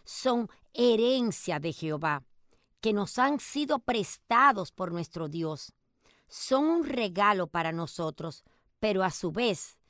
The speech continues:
son un reto. Siempre he dicho que ser padres es una labor de trescientos sesenta y cinco días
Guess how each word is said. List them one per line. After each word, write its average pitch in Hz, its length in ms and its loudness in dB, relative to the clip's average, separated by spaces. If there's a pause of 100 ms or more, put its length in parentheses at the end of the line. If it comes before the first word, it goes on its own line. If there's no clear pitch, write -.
(140)
son 226 400 -2
un 247 160 0
reto. 151 520 -8 (580)
Siempre 247 800 -2
he 240 40 -2
dicho 160 480 -6 (520)
que 208 160 0
ser 285 380 -4
padres 143 720 -2 (380)
es 180 220 -6
una 247 260 0
labor 196 560 -4 (480)
de 214 240 -2
trescientos 247 920 -6
sesenta 190 520 -6
y 185 40 -8
cinco 247 580 -4
días 214 420 -6